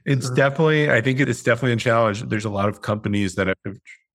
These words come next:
Speaker 1: and I understand the challenges of it. You have to get a lot of people on board to create a code. You have to show a lot of research and value that it could bring to the healthcare system.
Speaker 2: And then with those reimbursements now that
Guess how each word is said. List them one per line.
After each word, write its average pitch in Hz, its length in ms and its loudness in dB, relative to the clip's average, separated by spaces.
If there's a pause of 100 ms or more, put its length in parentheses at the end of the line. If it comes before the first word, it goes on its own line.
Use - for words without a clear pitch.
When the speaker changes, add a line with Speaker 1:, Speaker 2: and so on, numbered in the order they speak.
Speaker 1:
and 101 420 -2
I 117 80 2
understand 113 420 0
the 98 60 -4
challenges 104 560 0
of 90 160 -4
it. 90 300 -6
You 98 160 -6
have 98 180 -2
to - 80 -8
get 107 140 0
a 98 40 2
lot 95 280 0
of 87 80 -8
people 101 280 -4
on 90 200 -4
board 87 480 -2
to 95 120 -2
create 92 260 -4
a 87 40 -8
code. 92 220 -6
You 95 60 -2
have 90 80 -8
to - 60 -8
show 95 240 -2
a 92 140 -4
lot 95 120 -2
of 90 140 -10 (420)
research 95 600 0
and 87 160 -2
value 90 440 2
that 87 180 -6
it 90 60 -10
could 95 200 -4
bring 90 380 0
to 90 240 -2
the 87 100 -6
healthcare 101 400 -6
system. - 460 -12 (460)
Speaker 2:
And 123 80 2
then 120 80 2
with 120 160 -2
those 110 240 2
reimbursements 107 680 0
now 98 180 0
that 95 240 -4